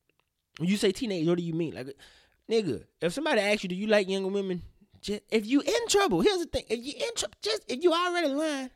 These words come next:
lie about the part that people care about. This nigga just, "I'm an older man that likes all women." Nigga,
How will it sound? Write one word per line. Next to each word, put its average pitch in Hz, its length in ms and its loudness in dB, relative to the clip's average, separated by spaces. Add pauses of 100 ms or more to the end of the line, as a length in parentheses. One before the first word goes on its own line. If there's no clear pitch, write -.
(240)
lie 226 300 -2
about 269 220 -2
the 220 80 -12
part 247 200 4
that 214 60 -6
people 220 180 0
care 262 200 2
about. 170 240 -4 (580)
This 294 120 -4
nigga 302 180 4
just, 208 260 -6 (460)
"I'm 196 120 2
an 101 100 -4
older 135 280 -4
man 160 260 -2
that 160 100 -2
likes 175 280 -4
all 170 220 -8
women." 107 220 -10 (400)
Nigga, 196 320 2